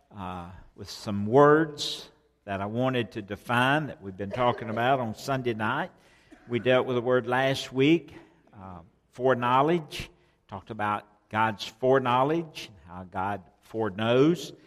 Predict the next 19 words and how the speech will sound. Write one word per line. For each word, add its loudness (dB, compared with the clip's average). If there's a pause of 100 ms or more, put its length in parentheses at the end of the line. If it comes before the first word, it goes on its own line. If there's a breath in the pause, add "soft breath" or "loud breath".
(420 soft breath)
And -8
so 2
today 4
we 4
want -2
to 0
look 0
at 2
a 0
word 4 (140)
we -10
hear -2
from -14
time -4
to -6
time -2
called 2 (380 soft breath)
predestination. -4 (580)
Predestination. -6